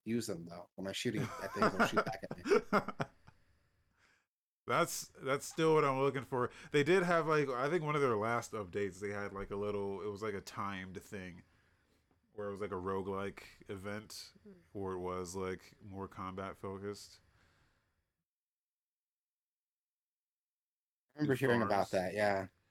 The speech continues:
Speaker 2: Freighter farms, black holes. New visual effects for black holes. Uh,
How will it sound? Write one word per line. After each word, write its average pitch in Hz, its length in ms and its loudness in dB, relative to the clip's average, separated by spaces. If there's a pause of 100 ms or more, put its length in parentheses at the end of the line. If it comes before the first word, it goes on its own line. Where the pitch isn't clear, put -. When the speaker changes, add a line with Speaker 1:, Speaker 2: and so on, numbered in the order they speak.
(480)
Speaker 2:
Freighter 101 240 -4
farms, 104 420 -4
black 127 340 -2
holes. 131 640 -4 (1800)
New 117 120 -4
visual 117 420 -2
effects 120 380 -4
for 98 80 -10
black 104 340 -4
holes. 104 680 -6 (1300)
Uh, 90 680 -8